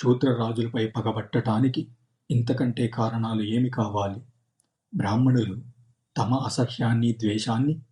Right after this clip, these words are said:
తమకు అన్యాయం చేసిన కొంద ప్రభువులకే పరిమితం చేయక,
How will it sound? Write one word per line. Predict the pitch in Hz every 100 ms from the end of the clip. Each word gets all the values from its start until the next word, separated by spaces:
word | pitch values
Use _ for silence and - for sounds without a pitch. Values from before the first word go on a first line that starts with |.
| _ _ -
తమకు | 110 127 131
అన్యాయం | 120 127 127 123 120 123
చేసిన | 117 127
కొంద | 120 110 113
ప్రభువులకే | 123 123 113 117 117 - 120
పరిమితం | 120 113 117 120 107 -
చేయక, | 104 120 160